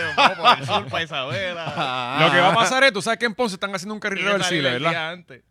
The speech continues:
Speaker 2: Este, sí, por allí, por
Speaker 3: Desde la Intel, desde, desde la Intel están haciendo un carril en el medio.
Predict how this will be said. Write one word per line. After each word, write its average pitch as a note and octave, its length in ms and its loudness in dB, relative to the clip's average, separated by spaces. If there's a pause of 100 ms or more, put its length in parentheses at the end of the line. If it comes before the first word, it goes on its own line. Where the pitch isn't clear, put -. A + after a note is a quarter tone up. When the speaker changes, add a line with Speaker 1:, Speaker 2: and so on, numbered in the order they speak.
(100)
Speaker 2:
Este, A2+ 920 -4
sí, C#3 220 -4
por D#3+ 140 -2
allí, B2+ 220 0
por D3+ 180 -2
Speaker 3:
Desde D3+ 120 0
la D3+ 140 4
Intel, D#3+ 1120 -4 (140)
desde, A2 300 -14
desde G#2 360 -14
la G2+ 120 -8
Intel A#2+ 280 -6
están E3+ 220 -6
haciendo E3+ 240 -8
un E3 40 -8
carril D#3 260 -8
en E3 80 -10
el D3 80 -6
medio. C3 400 -10